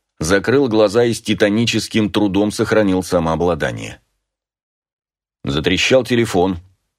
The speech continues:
Шабанов схватил трубку, стал молча слушать, потом процедил: «Вот на этом руднике все и останетесь, если не сделаете за неделю. Ты прораб или тряпка, Петрович?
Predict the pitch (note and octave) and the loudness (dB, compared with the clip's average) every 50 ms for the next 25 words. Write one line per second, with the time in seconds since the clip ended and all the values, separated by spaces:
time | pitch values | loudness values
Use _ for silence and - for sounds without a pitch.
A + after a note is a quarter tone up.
0 | _ _ - - - F#2 F2 A#2 A#2+ A#2 A2+ - - - G#2 G2 - G#2 G2 F2 | _ _ -6 0 0 4 4 4 2 2 -2 -2 0 0 0 0 2 0 -2 -2
1 | D#2+ - - G2+ A#2+ C3 A#2 - C3 B2 A#2 A#2 - _ _ _ _ _ _ _ | -2 0 0 2 2 2 0 0 0 -2 -2 -2 -12 _ _ _ _ _ _ _
2 | _ _ _ _ _ - - - G#2+ G#2+ A#2 A#2 G#2 G#2+ A2+ A2 - A2 G2+ - | _ _ _ _ _ -14 -6 0 2 4 4 4 4 2 2 2 0 -2 -2 0
3 | - G#2+ A#2+ B2 - A#2+ G#2 - - F2+ - G#2+ G2+ F2 - G2+ F#2 - G2+ F#2+ | 0 0 0 0 0 -2 -4 -2 -4 -2 -2 0 -2 0 -2 -2 -2 -2 -4 -2
4 | E2 F2+ D#2+ C2+ - _ _ _ _ _ _ _ _ _ _ _ _ _ _ _ | -2 -2 -4 -4 -8 _ _ _ _ _ _ _ _ _ _ _ _ _ _ _
5 | _ _ _ _ _ _ _ _ _ _ _ _ - C#2+ D#2 F#2 - - _ _ | _ _ _ _ _ _ _ _ _ _ _ _ -4 -2 -2 -2 -2 -4 _ _
6 | - G2+ G2+ G2+ G#2 A2+ G#2+ F2+ A2 G#2 G#2 G#2 G#2+ G#2 F2+ A2 A2 G2 - B2 | -2 0 2 4 4 2 2 2 2 2 2 2 0 0 0 -2 -2 0 0 0
7 | A#2 G2 - - - G#2+ G#2 G2 G2+ G#2 G2+ - - A#2+ A#2 A2+ G#2+ - G#2+ G2 | 0 0 -2 -2 -2 0 2 2 2 2 0 0 -2 0 0 0 0 0 0 -2
8 | - F#2+ G#2 G2 - F#2+ G2 G2+ G2+ G2 D#2+ D2 F#2+ G#2 G2 F#2+ F2+ F2 D#2 F#2 | 0 0 -2 -2 0 0 0 0 0 0 0 0 0 0 2 2 0 0 -2 -2
9 | E2 D2+ F2+ F2+ G2 G#2 G2+ G2 E2 C2 A#1+ A1+ - - _ _ _ _ _ _ | -2 0 0 0 0 0 0 0 -2 -2 -6 -12 -14 -16 _ _ _ _ _ _
10 | _ - - A2 A2 A2 A#2 A#2 A2+ A#2 B2 C3 A2 A#2 A#2 A2+ A#2 A2+ - C3+ | _ -4 -2 -2 2 2 4 4 4 4 4 4 4 4 4 2 2 0 0 0
11 | B2+ C#3 C3 A2 - - F2+ - G#2 G#2 F#2 A2 A#2 A2+ F#2 D2 B1+ - - _ | 2 4 2 2 2 0 -2 0 0 0 0 2 2 2 2 0 -2 -8 -12 _